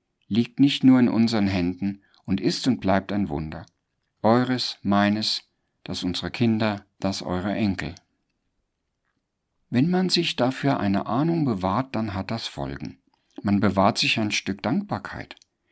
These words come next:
dem Schicksal oder, christlich gesprochen, Gott gegenüber. Viele biblische Geschichten und gerade des Ersten Testamentes drehen sich um genau diese Frage. Wie sich auch im Alltäglichen,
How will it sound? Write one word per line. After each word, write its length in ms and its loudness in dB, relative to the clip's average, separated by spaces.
dem 120 -10
Schicksal 640 -2
oder, 420 -4
christlich 540 -4
gesprochen, 720 -4
Gott 260 -4
gegenüber. 640 -4
Viele 260 -2
biblische 480 2
Geschichten 540 0
und 140 2
gerade 420 2
des 160 -4
Ersten 420 0
Testamentes 960 0
drehen 340 6
sich 240 0
um 180 2
genau 360 2
diese 260 2
Frage. 480 -10
Wie 140 6
sich 280 -4
auch 140 0
im 140 6
Alltäglichen, 800 -2